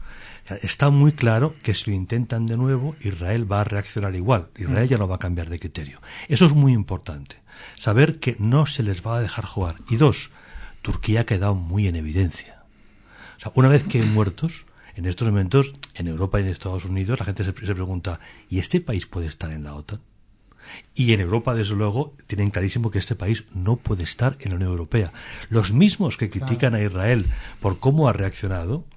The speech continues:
Speaker 1: se asustan de ver cómo
Speaker 2: Claro.
Speaker 1: un aliado suyo
Speaker 2: Claro.
Speaker 1: hace esto.
Speaker 2: Y, y esas son cosas que ahora no se dicen.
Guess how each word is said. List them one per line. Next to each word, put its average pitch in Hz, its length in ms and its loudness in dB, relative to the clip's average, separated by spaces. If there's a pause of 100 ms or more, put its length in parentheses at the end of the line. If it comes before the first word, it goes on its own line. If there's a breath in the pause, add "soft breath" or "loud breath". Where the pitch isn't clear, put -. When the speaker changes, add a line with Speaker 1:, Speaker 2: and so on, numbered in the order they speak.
(440 loud breath)
Speaker 1:
se - 200 2
asustan 123 720 2
de 95 100 0
ver 117 260 2
cómo 127 200 2
Speaker 2:
Claro. 135 240 8
Speaker 1:
un 185 100 8
aliado 101 500 2
suyo 127 440 -2
Speaker 2:
Claro. 131 220 2
Speaker 1:
hace 123 140 0
esto. 113 280 -4 (100)
Speaker 2:
Y, 143 340 4
y 139 100 4
esas 151 440 0 (100)
son 147 300 2
cosas 170 480 2
que 135 160 2
ahora 143 280 4
no 151 140 2
se 127 200 0
dicen. 135 440 0